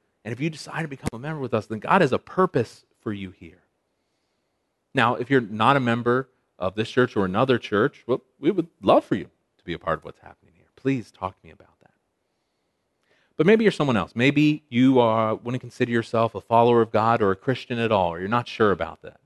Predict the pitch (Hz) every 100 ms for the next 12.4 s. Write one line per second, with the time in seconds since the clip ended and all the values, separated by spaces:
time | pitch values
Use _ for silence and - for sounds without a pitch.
0 | _ _ _ _ _ _ 123 135 202 202
1 | 185 - 156 151 135 123 110 98 _ _
2 | _ _ _ - 98 85 _ _ _ -
3 | 160 120 95 85 120 208 208 190 151 135
4 | 110 143 156 135 117 147 151 - 160 156
5 | 151 147 180 - 170 156 117 104 233 214
6 | 190 - - 117 98 78 - _ _ _
7 | - 90 80 - _ _ _ _ _ _
8 | - 139 147 139 120 107 135 135 - 131
9 | 123 113 107 - 123 135 120 113 110 104
10 | 95 95 - 117 117 104 - _ _ _
11 | - 107 - 104 90 101 143 - 170 147
12 | 117 123 101 -